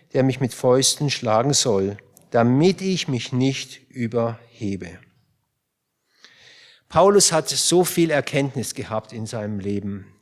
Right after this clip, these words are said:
Er hat wirklich, er schreibt selber, „Ich habe viel Erkenntnis“, und ich denke, über die zukünftige Dinge hat er Bescheid gewusst.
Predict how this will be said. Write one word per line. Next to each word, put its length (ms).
Er 180
hat 160
wirklich, 420
er 120
schreibt 400
selber, 380
„Ich 160
habe 260
viel 360
Erkenntnis“, 640
und 240
ich 100
denke, 280
über 120
die 140
zukünftige 640
Dinge 300
hat 140
er 160
Bescheid 420
gewusst. 520